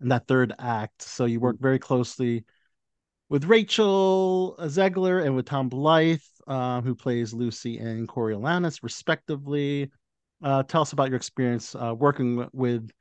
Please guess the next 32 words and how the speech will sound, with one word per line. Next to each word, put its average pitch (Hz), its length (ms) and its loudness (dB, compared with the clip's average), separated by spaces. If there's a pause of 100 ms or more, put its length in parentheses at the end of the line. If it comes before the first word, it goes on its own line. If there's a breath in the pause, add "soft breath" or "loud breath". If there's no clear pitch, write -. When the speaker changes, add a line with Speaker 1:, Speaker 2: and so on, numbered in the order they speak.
(300)
Speaker 1:
Rachel, 143 360 2
Tom, 120 260 0
and 113 80 0
the 110 40 -2
rest 104 240 -6
of 101 60 -8
the 101 60 -10
cast. - 520 -14 (680)
Speaker 2:
Oh, 107 160 -6
man, 64 240 -6
they're, 110 340 4
they're 156 140 6
absolute 107 480 -2
pros, 98 720 -2
um, 98 320 -2
and 113 160 4
we're 120 80 4
super 123 280 -2
welcoming. 98 640 -2 (120)
But, 107 240 0
uh, 127 80 4
by 131 140 6
the 127 100 2
time 147 240 2
that 107 120 2
I 107 140 2
arrived 98 500 0
on 92 160 -4
set, 101 360 -2 (100)
um, 92 480 -4
they 101 140 -2
had 98 240 -8